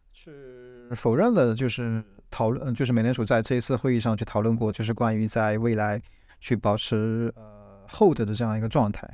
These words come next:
但是呢，从这个会议声明中删除到这个额外的紧缩是合适的这样的表述呢，其实市场也主动的去解读出来说，美联储未来呢可能会进入到一个政策观察期，而不会再继续大幅度的去提高这个利率水平。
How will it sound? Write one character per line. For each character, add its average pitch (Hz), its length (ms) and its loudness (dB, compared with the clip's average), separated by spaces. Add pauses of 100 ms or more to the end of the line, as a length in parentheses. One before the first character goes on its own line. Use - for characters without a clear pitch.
但 120 140 -2
是 117 140 -4
呢， 110 160 0
从 117 360 -2
这 123 180 0
个 110 100 0
会 139 220 0
议 113 60 2
声 139 160 0
明 123 160 4
中 131 180 0
删 143 220 0
除 120 100 -6
到 110 400 2
这 110 220 -4
个 101 320 -6
额 127 200 -4
外 143 200 4
的 113 80 2
紧 107 200 0
缩 135 160 -2
是 143 120 0
合 - 180 0
适 180 100 -2
的 135 120 2
这 143 100 0
样 131 80 0
的 127 60 0
表 107 180 -2
述 147 180 -4
呢， 104 140 0 (360)
其 - 60 -8
实 131 80 2
市 135 160 -2
场 104 200 0
也 113 120 -2 (200)
主 113 200 0
动 180 180 2
的 117 100 2
去 127 140 -2
解 104 220 -2
读 117 160 -2
出 151 160 -2
来 110 180 2
说， 110 340 0 (440)
美 107 140 2
联 113 120 4
储 113 200 -2
未 110 140 2
来 104 160 0
呢 107 140 0
可 - 120 -4
能 104 140 0
会 120 120 0
进 120 160 0
入 107 100 2
到 104 180 0
一 104 80 -2
个 107 100 -4
政 120 140 -4
策 110 120 -4
观 147 160 2
察 113 180 -4
期， 104 300 -6
而 107 160 -4
不 117 140 -6
会 117 140 -2
再 104 320 -2
继 - 120 -4
续 104 260 -2
大 107 160 -2
幅 110 120 -4
度 110 100 0
的 101 120 -2
去 - 120 -8
提 - 160 -6
高 107 200 2
这 107 140 0
个 90 200 -4
利 107 80 -4
率 107 100 -2
水 - 220 -8
平。 - 120 -14